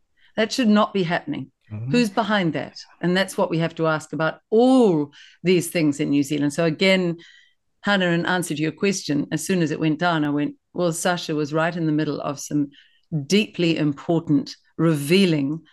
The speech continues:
Speaker 1: facts about what's been going on in this world, and it suddenly gets cut like that." It's a worry, but it should be more of a worry for the American slash New Zealand government, because everybody in New Zealand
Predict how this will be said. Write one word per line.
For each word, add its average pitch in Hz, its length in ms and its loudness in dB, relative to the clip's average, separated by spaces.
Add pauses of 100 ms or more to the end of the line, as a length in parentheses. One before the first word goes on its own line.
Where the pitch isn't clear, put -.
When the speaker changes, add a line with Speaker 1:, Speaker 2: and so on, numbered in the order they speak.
(140)
Speaker 1:
facts - 640 -4
about 165 300 0
what's 156 200 -6
been 165 200 2
going 160 180 2
on 151 160 2
in 143 100 -2
this 143 200 -10
world, 160 320 -2 (520)
and 170 120 -2
it 185 120 -4
suddenly 175 680 -2 (100)
gets 175 220 -2
cut - 260 -4
like 185 220 -2
that." 226 280 -2 (600)
It's 196 200 0
a 202 80 2
worry, 190 320 4
but 156 200 -2
it - 80 -10
should 180 180 -2
be 175 120 0
more 180 280 4
of 214 100 2
a 180 80 2
worry 160 300 2
for 151 140 -8
the 156 100 0
American 156 540 2
slash 151 420 -4
New 156 120 2
Zealand 147 280 0
government, 170 400 -2
because 156 340 -4 (520)
everybody 170 800 2
in 156 280 0
New 151 200 4
Zealand 160 500 0